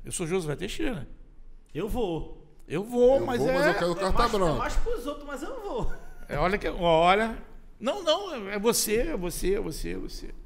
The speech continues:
Speaker 1: Falei, "Então, tá certo, mas é desse jeito, hein? Tem coisas que eu não, eu não sei negociar. Tem coisas que eu não sei negociar. Eu não, eu não sei negociar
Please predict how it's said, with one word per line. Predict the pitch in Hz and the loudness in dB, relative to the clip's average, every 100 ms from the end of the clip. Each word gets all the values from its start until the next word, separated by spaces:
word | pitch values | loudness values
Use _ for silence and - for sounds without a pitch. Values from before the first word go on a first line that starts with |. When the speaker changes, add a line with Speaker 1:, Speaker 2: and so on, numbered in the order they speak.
| - - - - - - | -16 -16 -16 -18 -20 -14
Speaker 1:
Falei, | 139 151 | -10 -10
"Então, | - 180 - - - - - - - | -10 -12 -14 -20 -20 -20 -18 -18 -12
tá | - | -10
certo, | - 170 143 - | -6 -6 -6 -8
mas | 135 120 | -10 -8
é | 139 - - | -10 -12 -12
desse | 131 135 - 202 | -4 0 2 0
jeito, | 311 262 - | -2 -4 -6
hein? | 170 180 - - - - - - - - - - _ - - - | -8 -10 -14 -18 -18 -20 -20 -20 -20 -20 -20 -20 _ -20 -20 -6
Tem | 220 | -4
coisas | 220 277 | -2 -4
que | - | -2
eu | 233 | -4
não, | 202 | -4
eu | - | -4
não | 202 | -4
sei | 214 233 | -2 -2
negociar. | 180 165 - 113 - - - - - - - - _ - - _ - _ | -2 -4 -4 -6 -8 -18 -20 -20 -20 -20 -20 -20 _ -20 -20 _ -20 _
Tem | 226 | -12
coisas | 277 - | -10 -8
que | |
eu | 196 | -8
não | |
sei | 156 | -8
negociar. | 160 147 139 151 143 | -10 -10 -12 -14 -14
Eu | 190 | -14
não, | - | -8
eu | 190 | -6
não | 262 | -6
sei | - | -6
negociar | 233 208 175 - 175 160 143 135 | -4 -2 -2 -2 -4 -2 -4 -8